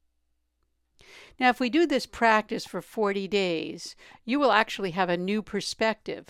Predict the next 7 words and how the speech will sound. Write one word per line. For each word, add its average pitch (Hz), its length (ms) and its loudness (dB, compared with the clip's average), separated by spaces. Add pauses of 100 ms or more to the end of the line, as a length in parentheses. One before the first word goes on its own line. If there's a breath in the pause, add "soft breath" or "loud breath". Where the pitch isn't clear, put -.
You'll 185 260 -6
actually 202 400 -4
come 185 300 -6
into 180 500 -6
understanding 185 880 -4
or 180 260 2
experiencing 185 1200 -2